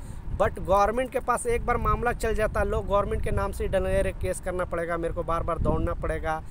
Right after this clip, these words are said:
तो कुछ भी हासिल करना है दोस्तों, तो अब तो मेहनत करना ही पड़ेगा। तो उसने क्या किया, सीधा कि वो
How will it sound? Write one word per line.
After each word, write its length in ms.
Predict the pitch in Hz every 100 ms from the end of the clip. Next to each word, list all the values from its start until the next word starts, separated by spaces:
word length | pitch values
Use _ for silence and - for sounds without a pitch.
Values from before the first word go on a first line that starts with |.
| - - -
तो 80 | 190
कुछ 240 | 185 175
भी 140 | 202 208
हासिल 340 | 196 - 220
करना 320 | 220 220 226
है 60 | 214
दोस्तों, 320 | 208 - 233
तो 100 | 220
अब 160 | 202 -
तो 80 |
मेहनत 340 | 196 185 208 -
करना 200 | 175 180
ही 100 | 175
पड़ेगा। 420 | - 151 120 107 - - - -
तो 80 | 185
उसने 300 | 214 240 247
क्या 240 | - 233
किया, 360 | 233 220 175 190
सीधा 400 | - 202 170 180 - - - - - - - - - - - - -
कि 80 | 233
वो 160 | 233